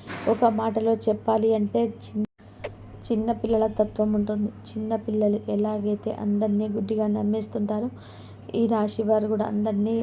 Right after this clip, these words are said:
మాటల ప్రకారంగా నమ్మేస్తుంటారు. అలాగే ఈ రాశి వారికి ప్రేమ ఎంత ఎక్కువగా ఉంటుందో కోపం కూడా అంతే ఎక్కువ.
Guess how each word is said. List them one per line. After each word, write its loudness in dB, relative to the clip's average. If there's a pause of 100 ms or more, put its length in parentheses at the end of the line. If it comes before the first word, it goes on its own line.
మాటల 0
ప్రకారంగా 0
నమ్మేస్తుంటారు. 0 (540)
అలాగే 4
ఈ 4
రాశి 0
వారికి 0
ప్రేమ 0 (140)
ఎంత -2
ఎక్కువగా 0
ఉంటుందో 0 (440)
కోపం 4
కూడా 2 (100)
అంతే 0
ఎక్కువ. -4